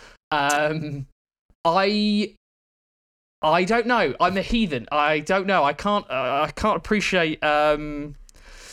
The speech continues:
kooky art styles sometimes. You know what I'm like. I like, uh, high poly, one for one, realistic shooters, and I've got a narrow window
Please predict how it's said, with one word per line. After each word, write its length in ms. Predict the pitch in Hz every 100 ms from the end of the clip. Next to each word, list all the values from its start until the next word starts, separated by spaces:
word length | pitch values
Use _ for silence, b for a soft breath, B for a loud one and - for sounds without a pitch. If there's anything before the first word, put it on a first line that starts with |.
| B B - -
kooky 420 | - 220 202 196
art 160 | 208 -
styles 400 | 180 147 131 127
sometimes. 680 | 160 143 143 131 123 127 -
You 60 |
know 140 | 196 214
what 100 | 151
I'm 120 | 143
like. 300 | 131 123 120
I 80 | 143
like, 280 | 160 170 165
uh, 220 | 156 151 143
high 320 | - 175 165
poly, 680 | 160 170 151 143 143 139 139
one 320 | 143 147 165
for 180 | 156 160
one, 420 | 147 139 143 139
realistic 480 | 147 143 143 - -
shooters, 540 | - 143 139 131 127
and 80 | 131
I've 100 | 131
got 180 | 156 143
a 40 |
narrow 520 | 139 143 151 143 139
window 480 | 139 139 139 127 117